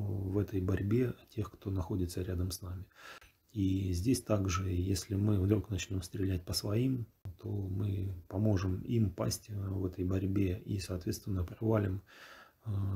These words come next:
дело борьбы за нашу победу. То есть, э, эта строчка ещё раз нам напоминает о том, что победа,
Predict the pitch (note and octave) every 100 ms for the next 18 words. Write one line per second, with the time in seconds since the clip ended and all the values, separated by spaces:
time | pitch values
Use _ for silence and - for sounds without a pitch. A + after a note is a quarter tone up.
0 | F#2+ F#2+ F2+ G2 G2 F#2+ F#2 F#2 F#2+ -
1 | G2 G2 G2 G#2 F#2 F2 _ _ G2+ F#2+
2 | F#2+ F#2+ G2 F2+ A2 - G2 F#2 E2 E2
3 | - F2+ - - F#2+ F#2+ G2 G2+ - G#2+
4 | - - A#2+ - - - G#2 - F#2 F#2
5 | F#2 F#2 G2 G#2+ A2+ F#2 F2+ - G#2 -
6 | - G2 F#2 - G2+ G2+ G#2+ G2 F#2